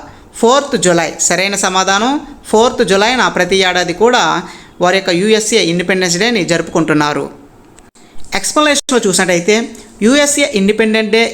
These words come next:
is on July fourth is a federal holiday in the United States అని చెప్పి చెప్పడం జరిగింది.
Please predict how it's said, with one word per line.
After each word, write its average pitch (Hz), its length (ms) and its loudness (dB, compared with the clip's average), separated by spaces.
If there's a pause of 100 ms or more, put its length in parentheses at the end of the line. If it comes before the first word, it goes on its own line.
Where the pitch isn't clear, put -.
(180)
is 220 120 4 (200)
on 202 100 4 (120)
July 185 200 2 (180)
fourth 185 400 0 (440)
is 240 100 0 (160)
a - 20 0 (140)
federal 214 400 2 (140)
holiday 175 420 2 (220)
in 180 60 0 (100)
the 190 60 2 (160)
United 185 360 0
States 196 380 0 (120)
అని 165 140 -4
చెప్పి 180 300 -2
చెప్పడం 156 340 -2
జరిగింది. 139 400 -2